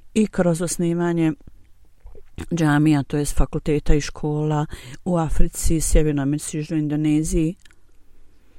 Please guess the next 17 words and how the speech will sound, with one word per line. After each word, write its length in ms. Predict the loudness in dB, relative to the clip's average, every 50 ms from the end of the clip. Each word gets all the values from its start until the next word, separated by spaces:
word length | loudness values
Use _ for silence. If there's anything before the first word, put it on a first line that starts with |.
| -18 -18 -18 -18 -20 -20 -18 -16 -8 -4 -4 -4 -4 -6 -20 -20 -20 -10 -6 -6
<clears throat> 420 | -4 -2 0 4 4 4 4 4 0 -4
Osnovane 540 | -4 -4 -4 -2 -2 -2 -2 -2 -2 -4 -6
su 340 | -8 -8 -8 -8 -8 -8 -8
džamije, 580 | -8 -8 -6 -6 -4 -4 -2 -2 -2 -2 -2 -4 -8
vjerske 500 | -8 -6 -6 -6 -6 -8 -10 -8 -8 -8
škole, 480 | -8 -8 -6 -4 -4 -2 -2 -2 -2 -2
misionari. 960 | -4 -4 -4 -4 -4 -2 -2 -2 -2 -2 -2 -2 0 0 0 -2 -2 -4 -8 -12 -20 _ -20 -20 -20 -20 -20 -20 -20 -20 -20 -20 -20 -20 -20 -20 -18 -16 -16 -16 -16 -18 -18 -18 -18 -18 -18 -16 -10 -4 0
Poslije 320 | 0 0 0 0 -4 -4
diplomiranja 720 | -4 -4 -4 -4 -2 -2 0 0 0 0 0 0 -2 -2
idu 340 | -2 -2 -2 -2 -2 -4 -6
u 100 | -8 -6 -6
ova 300 | -6 -4 -4 -2 -2 -2
mjesta 520 | 0 0 0 0 -2 -4 -4 -6 -6 -6 -4 -4
i 200 | -4 -4 -4 -6 _ -14
šire 340 | -12 -8 -6 -4 -4 -4 -4
poruku 420 | -4 -4 -6 -4 -6 -6 -8 -8
Islama. 520 | -8 -6 -4 -4 -2 -2 -2 -2 -2 -4